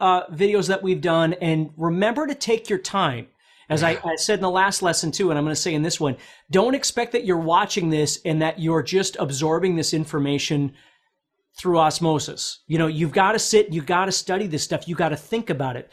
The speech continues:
Speaker 1: You might even have to crack out a, a pencil and a piece of paper and mark some things down, and don't feel like you're dumb because you're doing that. That's what we used to do when we were in school. It's just when we get out of school, all of a sudden it's like,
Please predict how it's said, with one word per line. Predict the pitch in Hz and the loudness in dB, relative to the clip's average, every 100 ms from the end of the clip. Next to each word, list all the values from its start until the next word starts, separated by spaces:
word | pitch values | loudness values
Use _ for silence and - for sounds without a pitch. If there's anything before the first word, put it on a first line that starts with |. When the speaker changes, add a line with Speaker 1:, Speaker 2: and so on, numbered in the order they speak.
| - - | -16 -2
Speaker 1:
You | 180 | 2
might | 208 220 | 4 2
even | 214 202 | 0 0
have | 196 | -2
to | 196 | -4
crack | - 185 180 | -2 0 2
out | 180 160 | 2 2
a, | 160 156 | 0 -2
a | |
pencil | - - 277 185 | -2 -4 -2 -2
and | 151 | -2
a | 147 | -2
piece | 175 156 | -6 -8
of | 131 | -4
paper | 160 180 147 139 - - - _ - | 0 0 0 -4 -8 -20 -20 _ -4
and | 165 165 165 - _ 185 | 0 2 0 -4 _ -12
mark | 208 165 170 160 208 - | -4 -2 0 0 0 -2
some | 196 165 | -2 0
things | 190 208 156 | 0 0 0
down, | 147 135 139 | -2 -2 -4
and | 160 156 123 | -2 -2 -2
don't | 170 175 - | 0 0 -2
feel | - 185 180 160 - _ - | -2 0 2 0 -6 _ -2
like | 165 151 156 | -2 0 -2
you're | 147 | -2
dumb | 113 175 180 160 | 2 2 4 2
because | 156 165 143 | 0 0 0
you're | 139 | 2
doing | 208 156 | 2 2
that. | 139 127 - _ _ | -2 -6 -12 _ _
That's | 165 165 | -2 0
what | 202 202 | 0 0
we | 170 | -2
used | 202 - | -2 -2
to | 165 | -2
do | 160 | 0
when | 156 | 2
we | 160 151 | 2 2
were | 156 | 2
in | 151 | 0
school. | - 247 214 123 | -2 -2 -2 0
It's | 135 | -2
just | 180 151 - - _ _ | -2 -4 -6 -20 _ _
when | 160 160 | -4 0
we | 160 | 2
get | 196 | 2
out | 185 | 2
of | 165 | 2
school, | - 226 180 | 2 4 6
all | 165 | 4
of | 160 | 2
a | |
sudden | 185 170 | 0 2
it's | 160 156 | 0 0
like, | 156 - | -2 -2